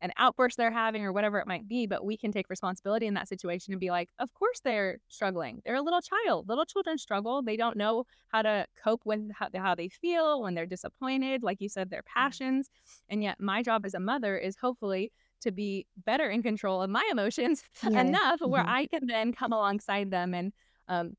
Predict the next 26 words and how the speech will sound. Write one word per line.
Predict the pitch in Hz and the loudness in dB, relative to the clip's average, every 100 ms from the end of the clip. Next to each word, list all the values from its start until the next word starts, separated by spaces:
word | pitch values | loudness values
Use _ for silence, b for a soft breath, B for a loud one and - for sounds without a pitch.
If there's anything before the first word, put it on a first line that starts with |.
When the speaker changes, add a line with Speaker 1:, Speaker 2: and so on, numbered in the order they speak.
| - | 0
Speaker 1:
obviously | 226 226 190 | 0 0 -2
the | 180 | -4
harder, | 202 190 - | -2 -4 -6
hardest | - 220 220 - | -4 -4 -2 -4
part | 190 | -2
of | 185 | 0
that | 185 | 0
is | 185 180 | 0 0
often | 180 190 185 | -2 0 -2
we | 185 | -2
do | 185 | 0
that | 175 - | 0 -2
incredibly | 196 190 196 175 175 | -4 -4 -4 -2 -4
imperfectly. | 170 226 311 247 180 180 208 | -4 -4 -4 -2 -2 -2 -4
And | 190 | -4
so, | 196 | -2
like | 180 185 | -2 -2
you | 185 | -2
said, | 196 180 | -2 -2
I | 175 | -2
think | - 175 190 | -4 -8 -6
just | 208 202 | -6 -4
as | 190 | -4
much | 190 180 | -4 -4
as, | 180 175 - - | -4 -6 -8 -8
uh, | - | -8